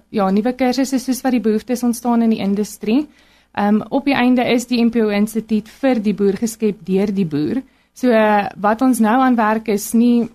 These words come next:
wel nie heeltemal in die melkbedryf nie. So ons doen ook opleiding vir die voerkrale en die rooi vleisbedryf. En, ehm, ja, ons werk aan 'n reeks bestuursopleidingsprogramme vir opkomende boere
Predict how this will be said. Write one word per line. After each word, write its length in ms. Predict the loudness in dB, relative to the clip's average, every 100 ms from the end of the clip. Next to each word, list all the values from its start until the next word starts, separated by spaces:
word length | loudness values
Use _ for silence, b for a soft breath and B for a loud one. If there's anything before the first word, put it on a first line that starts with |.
| _ _ -12
wel 160 | -4 0
nie 200 | 2 2
heeltemal 380 | 2 0 0 0
in 100 | 0
die 100 | 2
melkbedryf 640 | 0 0 -2 -2 -4 -2
nie. 200 | -2 -2
So 160 | -2 0
ons 220 | 0 0
doen 200 | 0 0
ook 140 | -2
opleiding 540 | -6 -4 -4 -2 -2 -2
vir 240 | -4 -4
die 120 | -4
voerkrale 560 | -2 0 0 -2 0 2
en 60 |
die 120 | 2 0
rooi 220 | 0 -2
vleisbedryf. 840 | -2 -4 -4 -6 -4 -2 -4 -6 b b b b b
En, 380 | -2 2 4 4
ehm, 420 | 2 2 4 2 0
ja, 380 | 0 0 -2 -4
ons 200 | 0 0
werk 320 | 2 0 0
aan 100 | 2
'n 100 | 2
reeks 420 | 2 0 0 -2 -2
bestuursopleidingsprogramme 1500 | -4 0 0 0 0 -6 -4 -2 0 -2 -4 -6 -2 -2
vir 120 | -2 -8
opkomende 520 | -4 0 2 2 0
boere 480 | 0 -2 -2 -2